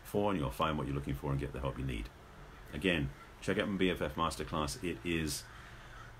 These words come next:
the best way you can start your new year. Yes, it will work. I trust. Trust me, it will.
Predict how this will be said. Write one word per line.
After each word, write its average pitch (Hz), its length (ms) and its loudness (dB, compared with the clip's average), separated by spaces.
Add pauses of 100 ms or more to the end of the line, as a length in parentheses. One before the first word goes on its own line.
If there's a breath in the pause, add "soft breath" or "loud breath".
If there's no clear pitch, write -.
(140)
the - 80 -2
best - 260 4
way 65 80 2
you 60 40 2
can 62 80 -2
start 55 220 0
your 62 100 -2
new 62 180 -2
year. 53 180 0 (680)
Yes, 69 440 -2
it 73 160 -4
will 76 160 2
work. 64 240 2 (140)
I 62 100 -4
trust. - 380 -2
Trust - 260 2
me, 67 120 2
it 65 100 -2
will. 58 200 0